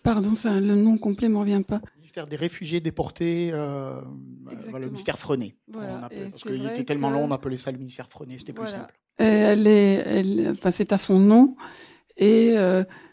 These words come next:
Speaker 1: elle est en mission, et pour rentrer dans ses foyers, en fait, avec, euh, euh,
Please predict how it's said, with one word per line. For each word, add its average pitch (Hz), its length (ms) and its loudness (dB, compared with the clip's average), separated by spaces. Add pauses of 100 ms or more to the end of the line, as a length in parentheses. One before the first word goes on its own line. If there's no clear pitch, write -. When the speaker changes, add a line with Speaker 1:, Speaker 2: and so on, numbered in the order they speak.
(300)
Speaker 1:
elle 190 240 2
est 196 200 0
en 180 120 4
mission, 233 680 4 (460)
et 196 140 -2
pour 208 300 2
rentrer 214 340 6
dans 214 120 0
ses 220 140 -2
foyers, 202 360 -2
en 190 60 -4
fait, - 420 -12
avec, 202 540 0
euh, 185 120 4 (440)
euh, - 180 2